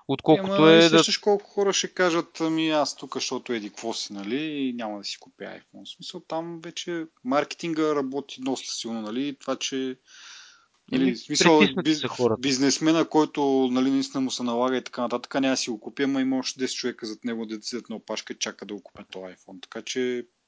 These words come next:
Speaker 2: н-, едва ли ще ги удари в джоба това, някакви такива ограничения операторите.
Speaker 1: Ми, така е, ама за мен това е неандерталско нещо.
Speaker 2: Ми,
Speaker 1: Това
Speaker 2: да
Speaker 1: аз
Speaker 2: видим
Speaker 1: не
Speaker 2: сега как ще ги пуснат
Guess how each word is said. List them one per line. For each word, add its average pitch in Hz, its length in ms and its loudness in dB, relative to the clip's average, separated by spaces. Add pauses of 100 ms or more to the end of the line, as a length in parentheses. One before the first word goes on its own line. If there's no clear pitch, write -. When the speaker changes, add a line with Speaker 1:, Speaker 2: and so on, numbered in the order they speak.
(1000)
Speaker 2:
н-, 117 640 -4
едва 113 240 0
ли 135 80 4
ще 156 140 0
ги 139 60 -4
удари 120 260 0
в 104 60 -6
джоба 104 260 -6
това, 104 300 -10 (120)
някакви 101 220 -12
такива - 260 -10
ограничения 95 760 -12 (540)
операторите. 92 640 -18 (480)
Speaker 1:
Ми, 143 600 -6
така - 240 -10
е, - 140 -2
ама 127 380 -4 (440)
за 120 120 0
мен 131 160 6
това 127 260 6
е 123 340 8
неандерталско 117 1080 2
нещо. - 380 -8 (540)
Speaker 2:
Ми, 120 160 -10
Speaker 1:
Това 120 120 2
Speaker 2:
да 113 60 8
Speaker 1:
аз 110 80 -2
Speaker 2:
видим 170 140 -4
Speaker 1:
не 185 80 -2
Speaker 2:
сега 165 220 0
как 117 160 -4
ще - 160 -6
ги 113 60 -10
пуснат - 500 -12